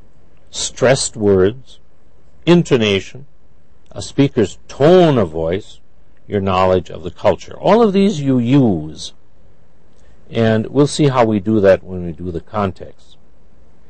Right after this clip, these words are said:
Now, many tests, as they tell you, such as the toefl, measure your academic listening and speaking abilities. This activity and others in the book will develop your social and academic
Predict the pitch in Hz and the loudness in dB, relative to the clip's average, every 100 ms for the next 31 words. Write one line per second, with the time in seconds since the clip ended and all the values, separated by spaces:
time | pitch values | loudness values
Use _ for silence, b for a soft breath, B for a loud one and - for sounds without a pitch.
0 | b b - 123 127 170 208 - - 123 | b b 2 2 4 4 4 4 4 4
1 | 127 - - 107 117 135 - 101 92 107 | 4 -2 -8 -4 -2 -2 4 6 6 2
2 | - 95 - 120 131 - 104 - 196 143 | -2 -6 -6 -6 -4 2 4 4 0 -4
3 | - - - - 135 208 170 131 104 101 | -8 -18 -18 -4 4 6 8 6 4 2
4 | 98 107 110 117 104 104 101 98 101 - | 2 0 -2 0 2 2 0 -2 -2 -2
5 | - 120 151 170 - - b b b - | -2 -2 -2 -6 -14 -18 b b b -4
6 | 123 117 110 - 123 110 120 110 104 113 | 2 2 0 0 0 2 -2 0 4 6
7 | 101 - 85 - - - - - 117 151 | 4 0 -12 -16 -18 -18 -16 -8 -4 2
8 | 151 - 147 117 104 107 101 - - - | 0 2 2 2 2 -2 -8 -10 -16 -16
9 | - - - - - 135 151 143 104 - | -18 -18 -18 -14 -4 0 4 4 4 -4
10 | - - - - - - - - - - | -10 -18 -18 -18 -18 -18 -18 -18 -18 -18
11 | - - - - - - - - - - | -18 -18 -18 -18 -18 -18 -18 -18 -18 -18
12 | 110 117 139 139 135 - 107 98 110 127 | -8 0 2 4 4 0 0 2 4 4
13 | 131 101 87 - 147 151 165 151 104 101 | 2 -4 -4 2 2 2 -2 -4 -4 -8
14 | 110 - 104 107 107 107 | -8 -6 0 0 2 -2